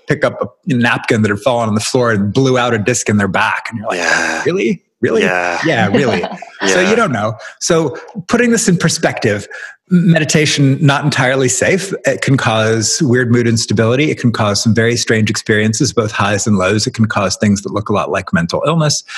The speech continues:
Speaker 1: And that said, it can also be extremely transformative, just like an exercise program. When you go to exercise, you recognize you could pull muscles, you could hurt yourself.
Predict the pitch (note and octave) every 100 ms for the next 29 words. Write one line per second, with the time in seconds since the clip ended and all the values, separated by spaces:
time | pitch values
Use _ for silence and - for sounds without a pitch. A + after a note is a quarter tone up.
0 | - - - - C#3 C3+ A#2+ C3+ - -
1 | A#2 C3+ - - A#2 A#2 B2+ A2+ A#2+ G#2+
2 | - A2+ A#2 A2+ - A#2+ A2+ F#3 E3+ F#2+
3 | D#2+ E2+ C3 D#3+ C#3 E3 F#3+ C#3+ - G2+
4 | F#2+ - F2 E2+ E2 G#2+ A2+ B2 - D3
5 | A2+ - G#2+ G2 F#2 A2 B2+ G2+ G2+ G#2
6 | F#2 F2+ G2+ A#2+ B2 A2 - G#2 F2+ -
7 | G2+ G2+ - G#2+ - F#2+ F#2 - G2 F#2